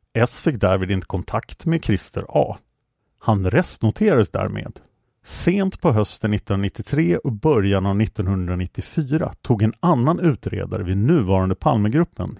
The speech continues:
Rikspolisstyrelsen, upp dessa arrestförda.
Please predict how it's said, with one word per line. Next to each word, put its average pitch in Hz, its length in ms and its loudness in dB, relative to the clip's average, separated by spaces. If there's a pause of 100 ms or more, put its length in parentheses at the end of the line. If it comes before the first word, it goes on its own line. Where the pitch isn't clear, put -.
Rikspolisstyrelsen, 107 1000 -2
upp - 280 0
dessa - 340 2
arrestförda. 110 640 0